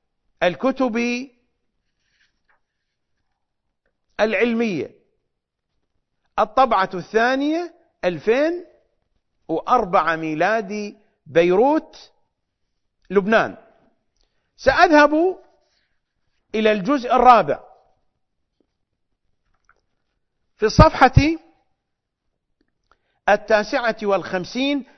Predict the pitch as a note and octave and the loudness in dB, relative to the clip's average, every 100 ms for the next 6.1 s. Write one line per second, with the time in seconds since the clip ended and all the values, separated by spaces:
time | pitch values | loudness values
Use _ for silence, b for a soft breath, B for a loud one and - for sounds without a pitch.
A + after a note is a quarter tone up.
0 | b E3+ G#3 F#3 G#3+ G3+ F#3+ E3 D#3 F#3 | b 0 0 -2 -4 -4 -8 -8 -2 0
1 | E3 A#2 - _ _ _ _ _ _ _ | 0 -4 -14 _ _ _ _ _ _ _
2 | _ _ _ - F3+ G#3 A#3 G3+ D#3+ - | _ _ _ -8 -6 -2 0 0 -2 -2
3 | F3+ A#3+ D#4 - _ _ _ _ _ _ | -2 -2 -4 -6 _ _ _ _ _ _
4 | _ _ _ _ _ _ _ _ _ - | _ _ _ _ _ _ _ _ _ -10
5 | D#3 D3+ A3+ G3+ G3 - A3+ C4+ C#4+ - | -8 0 0 0 -4 -6 -2 -2 -2 -8
6 | - | -20